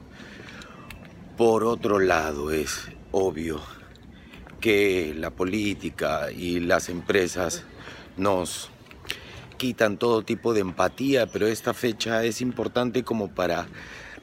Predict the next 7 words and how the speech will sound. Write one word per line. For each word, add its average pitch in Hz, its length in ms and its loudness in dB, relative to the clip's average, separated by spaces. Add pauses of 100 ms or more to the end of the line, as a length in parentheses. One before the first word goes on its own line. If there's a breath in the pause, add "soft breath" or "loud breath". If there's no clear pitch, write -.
resaltar 113 760 2
esa 123 420 0 (160)
empatía 101 600 2
que 101 100 -2
tenemos 110 540 0 (720 loud breath)
para 95 260 2
con 85 460 0